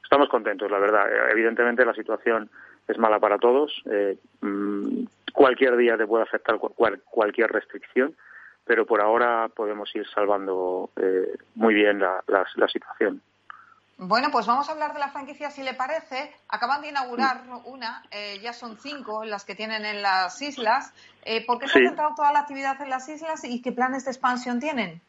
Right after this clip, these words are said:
Speaker 1: Pues mira, eh, nos hemos centrado en las islas porque, bueno, yo me dedico a las, a, a las franquicias desde hace veinte años y las islas siempre me han, eh, bueno, me han, me han dado un pulso muy bueno de cómo, de que si allí van las cosas bien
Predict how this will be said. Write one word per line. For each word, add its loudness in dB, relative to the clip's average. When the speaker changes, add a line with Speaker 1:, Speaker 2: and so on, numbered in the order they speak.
Speaker 1:
Pues 6
mira, 4
eh, 4
nos -4
hemos 2
centrado 2
en 2
las 0
islas 0
porque, -4
bueno, -2
yo 4
me 0
dedico 4
a 6
las, 0
a, 0
a 2
las 0
franquicias -6
desde 0
hace 2
veinte 0
años 0
y 6
las 4
islas 4
siempre 0
me -2
han, 2
eh, 4
bueno, 6
me 0
han, 0
me 4
han 6
dado 8
un -2
pulso 4
muy 4
bueno 6
de 0
cómo, 0
de 0
que -8
si 0
allí 2
van 6
las -2
cosas -6
bien -2